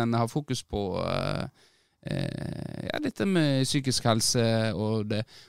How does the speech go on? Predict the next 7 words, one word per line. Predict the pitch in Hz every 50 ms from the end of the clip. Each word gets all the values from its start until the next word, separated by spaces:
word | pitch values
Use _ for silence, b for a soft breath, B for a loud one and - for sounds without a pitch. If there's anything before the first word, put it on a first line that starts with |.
| b b
og, | - 120 120 117 117 117 117 117 117 113 110 107 110 110 110 -
og | 85 107 139
det | 160 214 233 220
å | 202 190 180
snakke | - - 180 170 - - 262
om | 254
følelser. | - - - 107 104 104 - - - - - -